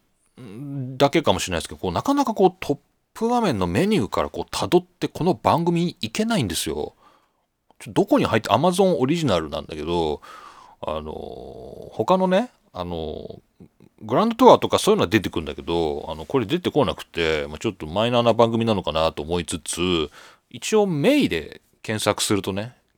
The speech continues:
検索するとこうめんどくさいですね。こうね、テレビで見るんですけど、こうテレビのインターフェースでね、こう検索にこうワードを打ち込むのがすごいめんどくさいんですけど、で、メイってやるとね、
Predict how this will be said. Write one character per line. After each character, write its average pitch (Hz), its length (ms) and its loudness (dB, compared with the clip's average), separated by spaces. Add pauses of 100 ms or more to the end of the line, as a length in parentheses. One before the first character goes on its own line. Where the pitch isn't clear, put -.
検 180 220 -6
索 180 220 -2
す - 100 -4
る 170 60 -2
と 160 80 -2
こ - 140 -8
う - 20 -8
め 170 80 -4
ん 262 40 -4
ど 285 80 -2
く - 60 -8
さ 311 100 4
い 311 40 4
で 196 60 2
す - 20 2
ね。 151 100 2
こ 139 100 4
う - 20 4
ね、 123 100 2
テ 190 140 2
レ 190 100 6
ビ 131 80 0
で 107 140 4
見 98 100 0
る 95 60 0
ん 92 40 0
で 87 40 -6
す - 80 -8
け 98 60 -6
ど、 90 60 -6
こ 95 80 -4
う 95 60 -4
テ - 140 -6
レ 262 100 -4
ビ 156 100 -2
の 98 60 -2
イ 98 80 -2
ン 113 120 -6
タ 101 160 4
ー 98 40 0
フ 107 60 -2
ェ 101 80 6
ー 87 40 2
ス 90 100 -4
で 82 100 -2
ね、 85 140 -2
こ 82 100 -6
う 78 40 -10
検 185 240 -4
索 190 260 -2
に 160 220 -4
こ 131 260 2
う - 20 0
ワ 156 180 2
ー 180 40 -4
ド 170 100 -6
を 156 40 0
打 156 60 -2
ち - 80 -12
込 143 100 -2
む 117 60 0
の 95 60 -6
が 87 80 -6
す - 160 -6
ご 110 240 2
い 277 40 0
め 196 100 0
ん 123 40 2
ど 113 60 -2
く - 60 -4
さ 123 80 4
い - 20 4
ん 98 40 0
で - 20 -4
す - 80 -10
け 82 40 -12
ど、 87 300 2 (460)
で、 98 100 -6
メ 113 500 -2
イ 123 180 0
っ 120 40 -18
て - 380 -18 (200)
や 85 140 -6
る 78 100 -6
と 80 140 -10
ね、 80 240 0